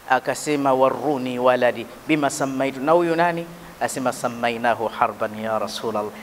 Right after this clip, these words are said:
"Ah, huyu sasa vita, iko kwa shadidi Sayyidina Ali." Mtume asema, "Bal haza Hussein,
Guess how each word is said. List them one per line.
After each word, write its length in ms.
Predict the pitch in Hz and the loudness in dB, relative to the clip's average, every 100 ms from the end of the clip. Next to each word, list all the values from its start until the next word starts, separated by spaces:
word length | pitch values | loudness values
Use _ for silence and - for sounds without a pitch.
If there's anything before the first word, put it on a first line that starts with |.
| - | -10
"Ah, 120 | - 113 | -2 0
huyu 300 | 165 208 165 | 0 -2 -2
sasa 320 | 139 - 120 | -2 0 -2
vita, 540 | 107 131 - 120 113 | -2 -8 0 2 2
iko 320 | 120 123 127 | 2 4 4
kwa 200 | 120 135 | 4 2
shadidi 460 | 117 139 147 165 117 | 4 2 2 -6 -6
Sayyidina 360 | - 113 113 107 | -6 -6 0 2
Ali." 260 | 117 117 98 - - - - - | 2 0 -10 -14 -16 -16 -20 -16
Mtume 300 | 117 131 135 | -10 -2 0
asema, 280 | 127 127 120 | -2 0 0
"Bal 220 | 117 123 | 2 0
haza 420 | 117 127 113 113 110 | 2 0 2 0 -2
Hussein, 560 | - 110 - 120 107 | -2 -6 -2 -4 -4